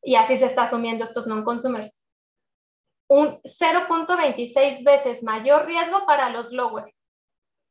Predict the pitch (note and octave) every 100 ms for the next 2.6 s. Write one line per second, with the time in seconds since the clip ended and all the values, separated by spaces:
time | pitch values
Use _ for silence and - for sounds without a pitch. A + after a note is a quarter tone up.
0 | _ _ - F4+ C#4+ D4 - - _ _
1 | _ _ _ _ _ _ _ _ _ _
2 | _ _ - - F4+